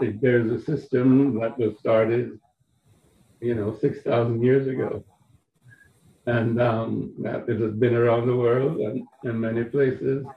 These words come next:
It's called Buddhism, or it's called the, the Samkhya philosophy, or it's called Taoism, uh, et cetera. And as a matter of fact, it's even called Christianity. <laughs> But of course, it has come to us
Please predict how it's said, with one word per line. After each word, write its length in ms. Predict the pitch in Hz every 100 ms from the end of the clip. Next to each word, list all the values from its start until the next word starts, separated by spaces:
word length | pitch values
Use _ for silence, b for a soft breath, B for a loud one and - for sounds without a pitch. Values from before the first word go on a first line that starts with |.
| _ _ _ _ _ _ _
It's 200 | 117 104
called 480 | - 120 117 110 107
Buddhism, 880 | 127 127 123 110 120 123 135 139 127
or 220 | 110 110
it's 160 | 107 107
called 500 | - 110 113 117 117
the, 340 | 123 110 123 -
the 140 | 120 -
Samkhya 480 | 117 120 - 131 -
philosophy, 800 | 131 127 120 - - 139 135 151
or 180 | - 113
it's 120 | 110
called 300 | - 110 -
Taoism, 840 | 120 117 127 135 123 131 131 135 - _ _ _ _ _ _ _ _
uh, 180 | 117 120 -
et 180 | 117 -
cetera. 420 | - - - - - _ _ _ -
And 360 | 127 120 123
as 160 | 127 110
a 40 | 120
matter 260 | 120 123
of 80 | 117
fact, 280 | 139 143 -
it's 160 | -
even 260 | 135 120 117
called 280 | 123 120 -
Christianity. 720 | - - - 139 147 - -
<laughs> 800 | - _ _ - - 120 135 123
But 240 | 135 101 -
of 160 | 139 - -
course, 280 | 123 123 -
it 120 | 131
has 220 | 117 135 - _ _ -
come 300 | 180 160 -
to 160 | 170
us 220 | 127 135